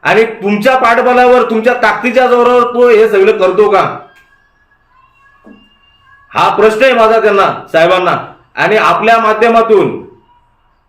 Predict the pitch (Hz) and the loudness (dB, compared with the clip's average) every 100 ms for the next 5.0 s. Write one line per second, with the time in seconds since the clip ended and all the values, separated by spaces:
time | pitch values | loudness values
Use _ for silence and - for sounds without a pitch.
0 | _ _ - 147 175 226 233 233 233 220 | _ _ -8 -2 0 0 -2 0 0 2
1 | 226 202 202 190 220 226 226 226 220 165 | 2 0 0 0 0 2 2 2 0 0
2 | 180 208 196 190 220 202 208 208 - 202 | -2 0 -2 0 0 0 -2 -2 0 0
3 | 220 220 175 - - - _ _ _ _ | 2 0 0 -4 -16 -20 _ _ _ _
4 | _ _ _ _ _ - 135 196 226 233 | _ _ _ _ _ -6 -2 2 2 0